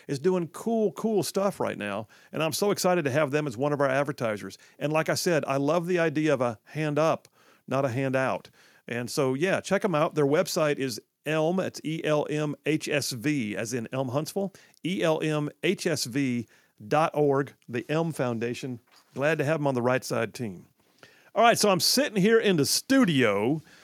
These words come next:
with one of our longtime callers. Uh, and by the way, just so you know, the text lines have, uh, uh, gone boom. And, uh, not the least of which is Brandy from Athens, who loves your farting cows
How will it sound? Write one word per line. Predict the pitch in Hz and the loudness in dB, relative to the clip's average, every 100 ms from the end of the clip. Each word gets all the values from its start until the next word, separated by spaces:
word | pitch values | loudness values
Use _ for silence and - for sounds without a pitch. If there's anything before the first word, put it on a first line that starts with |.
| - | -6
with | 156 135 | -2 0
one | 180 208 | 2 4
of | |
our | 180 165 | 6 6
longtime | 180 190 180 185 | 4 4 2 2
callers. | 156 180 175 139 170 | 4 4 6 4 2
Uh, | 160 | 2
and | 156 | 4
by | 180 | 4
the | 202 | 6
way, | 185 170 | 6 6
just | 135 165 - | 4 0 0
so | 196 | 0
you | 165 | 0
know, | 160 160 156 - | 2 2 2 0
the | 143 131 120 | -2 -4 -4
text | - 202 - | -2 -2 -2
lines | 170 151 147 131 | -2 -2 -2 -2
have, | 143 127 113 | -2 0 -2
uh, | 117 113 107 104 _ _ _ | -4 -2 -2 -6 _ _ _
uh, | 123 123 | -6 -4
gone | 117 143 143 117 | -2 0 0 0
boom. | 143 120 104 90 _ _ - | 0 -2 -6 -12 _ _ -12
And, | 131 135 127 127 | -6 -4 -4 -4
uh, | 123 120 | -4 -4
not | 123 151 160 | -4 -4 -2
the | 147 | -2
least | 175 - | -2 -2
of | 147 | -2
which | 147 143 | -2 -2
is | 139 104 | -6 -6
Brandy | 135 165 160 | -4 -2 -2
from | 139 | 0
Athens, | 139 135 143 135 | 0 0 -2 -4
who | 135 | -2
loves | 135 131 | 0 0
your | 135 | 0
farting | 143 135 127 | 2 2 2
cows | 117 123 95 92 | -2 -2 -4 -6